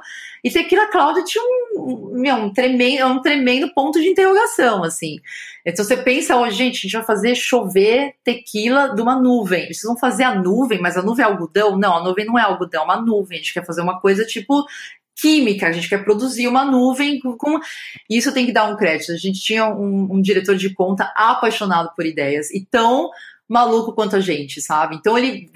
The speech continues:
ele pirava, assim, "Não, vamos fazer isso." Só que aí era completamente diferente de Lisboa, não era tipo, "Gente, vai lá, vai lá, vai lá tentar fazer uma nuvem." Não, né? Aí liga pra Los Angeles, <laughs> aí, tipo, consegue uma produtora como tem que ser, consegue pessoas, enfim, foi, foi com muito mais esquema, com,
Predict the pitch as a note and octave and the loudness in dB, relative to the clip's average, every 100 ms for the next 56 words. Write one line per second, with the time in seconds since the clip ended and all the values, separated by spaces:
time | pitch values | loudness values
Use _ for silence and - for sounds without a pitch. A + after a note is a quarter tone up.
0 | - A3 A3+ A3 - C4+ - A3+ C4 A#3 | -6 -2 -2 -4 -2 2 4 4 2 0
1 | E3+ - F3+ A3+ F#3+ - E3+ D#4 A4 B4+ | -2 -4 -2 -2 -2 -2 -2 0 0 2
2 | G#4 F#4+ A#3 G#3 - - - - - C4 | 2 2 0 -4 -10 -18 -20 -20 -4 0
3 | C4 D4+ G4 F#4 B3+ B3 A#3+ G#3+ A3+ D4 | 2 4 2 2 0 0 0 2 2 0
4 | A#3+ A3+ - A3+ A3 A3+ D#4+ C4 A#3 F3+ | -2 -2 -4 -4 -2 -2 0 2 2 2
5 | F3 G3 A3 G3+ G3+ G3+ G3 B3 G3 - | 0 0 0 -2 -2 0 2 0 0 0
6 | A3+ D4+ G#3+ G3+ A3+ B3 B3 A3+ A3+ D4+ | 4 4 2 2 2 2 2 2 2 0
7 | D4+ C4+ B3+ B3+ B3+ B3+ C#4 C4+ G#3+ F#3 | 0 0 0 -2 0 2 2 2 0 0
8 | E3 F3 G3+ C#3 C#3 C#3 C#3+ E3 G3 A3+ | -4 -4 -4 -4 -8 -6 -4 -2 -4 -4
9 | A3 A#3 B3 B3+ D4 C#4 A3+ A3 B3+ A3 | -2 0 2 2 0 0 2 4 2 0
10 | G3 E3+ E3 G3 - C#4+ - - D#4 C#4+ | -4 -8 -4 -2 0 -2 -2 -2 -2 -2
11 | C#4 - E5 D#4 - C4+ C4 C4+ A#3+ C4 | -4 -8 -8 -8 0 0 2 2 2 2
12 | C#4 C#4+ G3 E4+ F4+ C4+ C4+ D4+ B3 C4+ | 2 0 0 2 2 2 2 2 0 0
13 | C4 - B3+ B3 B3 G#3+ G#3 G#3 G3+ B3+ | -2 0 2 2 2 0 0 -2 0 -2
14 | B3+ A#3 A3+ F#4+ - F#3 E3+ G3+ F#3 F#3 | -2 0 0 0 -2 -4 0 0 2 -2
15 | - G#3 G#3 C4 B3 C4 C#4 G#3+ G3 - | 0 0 2 2 4 2 2 0 -2 -4
16 | F#3+ E3+ F3 E3+ F#3 | -2 0 -2 -2 -4